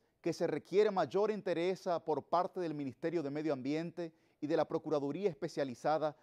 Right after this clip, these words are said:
para la Defensa del Medio Ambiente y Recursos Naturales, ya que más de cien puntos en todo el país están ahora mismo incendiados. Si no se actúa con rapidez, estaremos frente a daños tan graves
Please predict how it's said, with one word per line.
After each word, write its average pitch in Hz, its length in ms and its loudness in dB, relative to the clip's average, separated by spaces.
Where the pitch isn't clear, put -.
para 147 180 2
la 139 100 4
Defensa 185 460 -2
del 143 160 0
Medio 156 200 -2
Ambiente 147 560 -4
y 131 120 -4
Recursos 135 640 -6
Naturales, 101 680 -6
ya 180 160 2
que 226 120 0
más 208 240 -2
de 170 120 -2
cien 247 360 -6
puntos 160 600 -6
en 131 160 -4
todo 170 200 -2
el 165 80 -2
país 175 460 -6
están 127 500 -4
ahora 143 300 4
mismo 185 480 -8
incendiados. 104 840 -6
Si 160 80 -4
no 185 100 0
se 220 100 -2
actúa 202 360 0
con 180 140 -4
rapidez, 180 600 -2
estaremos 160 560 0
frente 175 340 -2
a 156 40 4
daños 170 420 0
tan 185 220 0
graves 139 500 0